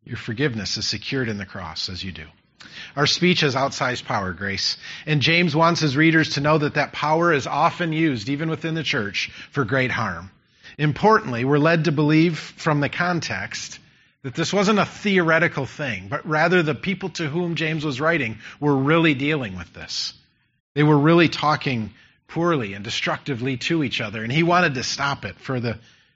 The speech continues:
sake of the glory of God and the health of the church. That leads to the third aspect of his argument and the most obvious application.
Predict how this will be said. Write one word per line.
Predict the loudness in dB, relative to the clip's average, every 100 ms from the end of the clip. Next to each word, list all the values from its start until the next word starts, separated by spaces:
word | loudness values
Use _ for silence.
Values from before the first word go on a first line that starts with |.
| _ -4
sake | 0 2
of | 0
the |
glory | -2 0 0
of | 0
God | -4 -6 -4
and | -4
the | -6 -8 -8
health | -6 -4 -6
of |
the | -8
church. | -6 -6 -6 -6 -6 -6 _ _ -6
That | 0 2
leads | 2 2
to | -2
the | -2
third | -4 -6
aspect | -6 -6 -6 -8 -12
of | -14
his | -8 -8 -10 -18 -20 _
argument | -4 -2 -2 -2 -2
and | -2
the | 0
most | 2 0 -2 -4
obvious | 0 2 2 0 -4
application. | -6 -6 -8 -8 -6 -8